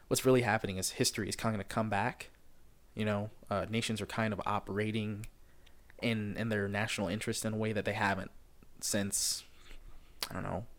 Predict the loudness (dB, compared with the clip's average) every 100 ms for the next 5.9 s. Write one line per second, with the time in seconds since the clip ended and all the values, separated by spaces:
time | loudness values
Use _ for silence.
0 | -8 -4 8 10 12 8 8 6 6 6
1 | 6 4 -6 -14 -16 -18 -20 -20 -20 -20
2 | -20 -20 -20 -20 -20 -16 -16 -18 -20 -12
3 | 0 2 4 2 0 -2 -6 -6 -2 0
4 | 0 0 2 2 2 0 -2 -6 -16 -20
5 | -20 -20 -20 -20 -20 -10 -4 -2 -4